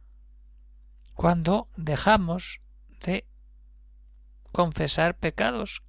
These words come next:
que no nos interesan, no nos, o no nos interesa decir. Cuidado, hay que saber que estamos ante Dios, que Dios perdona todo y nos da todo para que nos demos del todo a Él.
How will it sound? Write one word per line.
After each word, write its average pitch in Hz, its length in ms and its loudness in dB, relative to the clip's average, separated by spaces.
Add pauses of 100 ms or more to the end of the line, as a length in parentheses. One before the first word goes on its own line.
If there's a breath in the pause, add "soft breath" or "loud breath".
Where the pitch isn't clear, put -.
(100)
que 247 160 4
no 254 120 -2
nos 196 220 0
interesan, 185 560 0
no 185 100 2
nos, 180 140 0 (360)
o 208 100 8
no 247 100 12
nos 262 160 8
interesa 226 500 8
decir. 247 500 4 (1700)
Cuidado, 240 680 8 (220)
hay 226 180 6
que 277 220 8
saber 226 560 10
que - 100 -2
estamos 233 480 6
ante 185 300 6
Dios, 240 260 6
que 196 140 2
Dios 226 240 6
perdona 220 600 10
todo 247 340 8
y 208 100 0
nos 190 220 4
da 233 140 10
todo 226 280 6
para 269 480 12
que 226 180 4
nos 214 240 6
demos 254 380 6
del 214 240 6
todo 262 340 8
a 277 120 10
Él. 277 280 4